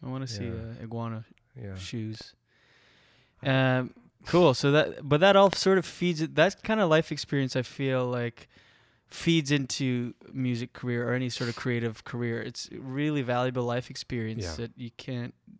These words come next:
Speaker 1: learn other than doing that sort of,
Speaker 2: Yeah.
Speaker 1: sort of stuff. Okay, now let's fast forward
Speaker 2: So,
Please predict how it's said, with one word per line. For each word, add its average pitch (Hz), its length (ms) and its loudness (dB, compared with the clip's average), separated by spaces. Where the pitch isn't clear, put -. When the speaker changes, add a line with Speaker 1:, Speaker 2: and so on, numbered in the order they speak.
Speaker 1:
learn 127 520 -2
other 127 300 -6
than 120 300 -4
doing 147 340 4
that 113 220 -8
sort 113 180 -8
of, 92 80 -10
Speaker 2:
Yeah. - 80 -20
Speaker 1:
sort 117 240 -10
of 113 80 -12
stuff. - 280 -12
Okay, 151 260 2
now 143 160 2
let's - 480 -2
fast 143 360 -2
forward 143 280 0
Speaker 2:
So, 113 280 -2